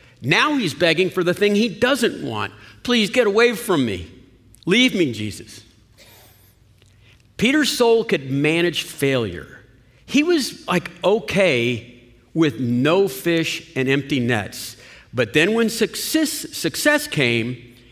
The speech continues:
he was undone. <laughs> Okay?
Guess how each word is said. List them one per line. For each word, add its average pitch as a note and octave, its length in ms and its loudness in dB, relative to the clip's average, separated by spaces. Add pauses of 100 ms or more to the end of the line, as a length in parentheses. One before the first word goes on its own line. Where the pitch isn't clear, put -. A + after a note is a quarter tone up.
(140)
he A#3+ 200 2
was G#3 280 0
undone. C#3+ 800 0 (840)
<laughs> - 220 -16
Okay? D#3 160 -4